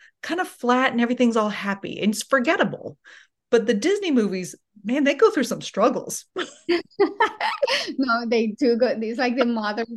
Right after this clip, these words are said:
Speaker 2: the modern Shakespeare. I think, but I also think that that's life. And I think
Speaker 1: Yes.
Speaker 2: when we talk in leadership, when we talk about fixed mindset or growth mind-,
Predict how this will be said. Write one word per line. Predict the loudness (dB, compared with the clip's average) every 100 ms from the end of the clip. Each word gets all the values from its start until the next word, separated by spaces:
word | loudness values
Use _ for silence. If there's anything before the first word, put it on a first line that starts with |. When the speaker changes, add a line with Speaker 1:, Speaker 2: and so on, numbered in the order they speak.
| -10
Speaker 2:
the | -8
modern | -2 0 0 -2
Shakespeare. | -2 -4 -6 -8 -6 -8 -14 -20 -4
I | 0 0 0 -6 _
think, | -4 -4 -2
but | -2 0
I | 0 0
also | -2 -4 -6 -6
think | -4 -2 -2
that | -4
that's | -6 -6
life. | -6 -6 -10 -18 _ _ _
And | -4 0
I | 0 2
think | 2 2
Speaker 1:
Yes. |
Speaker 2:
when | 2 -2
we | -2
talk | 0 0
in | 0 -2
leadership, | -4 -6 -2 0
when | 0
we | 0
talk | -4
about | -2 0 0 0 -2 -6
fixed | -4 -4 -4
mindset | -4 -4 -6 -6 -6 -6
or | -2
growth | 2 2 2
mind-, | -2 -4 -6 -10